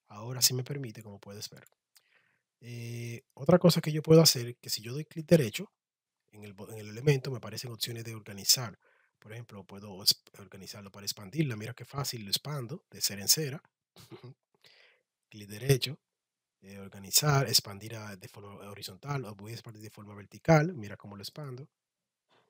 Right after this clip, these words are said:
Eh, déjame yo quitar, darle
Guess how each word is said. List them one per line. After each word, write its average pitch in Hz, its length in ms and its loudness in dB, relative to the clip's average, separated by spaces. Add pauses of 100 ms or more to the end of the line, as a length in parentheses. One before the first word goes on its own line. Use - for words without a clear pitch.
(460)
Eh, 98 1300 -18 (500)
déjame 104 260 -14
yo 104 320 -12 (160)
quitar, 98 360 -12 (920)
darle 104 240 -14